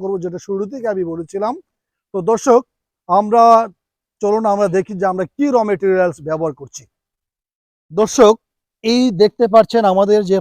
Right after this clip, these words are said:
প্রোডাক্টগুলো সম্পূর্ণই এলসি ফাইভ টেন প্রোডাক্ট। আর আমাদের সিলেকশনের পরিবর্তনে বর্তমান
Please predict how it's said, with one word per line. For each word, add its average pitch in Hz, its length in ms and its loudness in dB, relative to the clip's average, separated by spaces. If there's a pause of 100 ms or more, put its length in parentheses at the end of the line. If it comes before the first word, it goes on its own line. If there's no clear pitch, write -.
প্রোডাক্টগুলো 175 500 -2 (160)
সম্পূর্ণই 190 580 -12 (240)
এলসি 165 260 -10 (100)
ফাইভ 139 240 -18
টেন 139 180 -18
প্রোডাক্ট। - 240 -20 (1040)
আর 170 80 4 (140)
আমাদের 208 320 4 (160)
সিলেকশনের 233 680 -4
পরিবর্তনে 208 580 -8 (140)
বর্তমান 185 440 -12